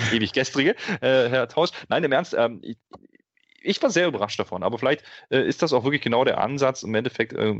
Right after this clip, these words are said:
dass, dass eben auch die Wahrnehmung inzwischen, dass dieses Wrestling Deutschland-Ding, was ja da auch passiert, ist ja eine Form, wo man das halt greifen konnte,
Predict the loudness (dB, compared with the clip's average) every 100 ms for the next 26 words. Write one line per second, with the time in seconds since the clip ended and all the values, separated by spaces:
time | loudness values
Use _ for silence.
0 | -6 -4 -4 -4 -20 -20 -8 -4 -4 -2
1 | 0 2 0 0 0 2 2 2 0 -2
2 | -6 -6 -4 -4 -2 -4 -2 0 -2 0
3 | 2 2 2 0 0 0 0 0 0 -2
4 | -4 -2 0 2 2 2 2 2 0 0
5 | 0 0 -2 -10 -18 -12 -4 -2 0 -2
6 | -2 -2 -2 -4 -4 -6 -6 -4 -8